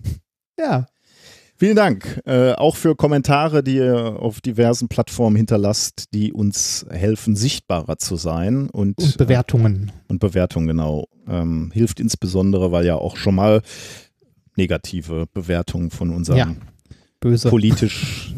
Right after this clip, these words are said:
Speaker 2: anders
Speaker 1: Angenervten.
Speaker 2: angenervten Freunden <laughs> kommen. Genau. Ähm,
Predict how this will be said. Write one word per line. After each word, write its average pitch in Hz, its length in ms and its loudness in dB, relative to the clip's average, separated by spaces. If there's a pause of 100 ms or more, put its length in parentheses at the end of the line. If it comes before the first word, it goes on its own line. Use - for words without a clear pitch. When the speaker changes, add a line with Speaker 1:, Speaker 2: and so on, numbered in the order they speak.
(720)
Speaker 2:
anders 95 720 -2
Speaker 1:
Angenervten. 131 840 2
Speaker 2:
angenervten 110 640 2
Freunden 117 680 0
<laughs> - 40 -16
kommen. 127 300 2 (1200)
Genau. 226 340 4 (420)
Ähm, 139 760 2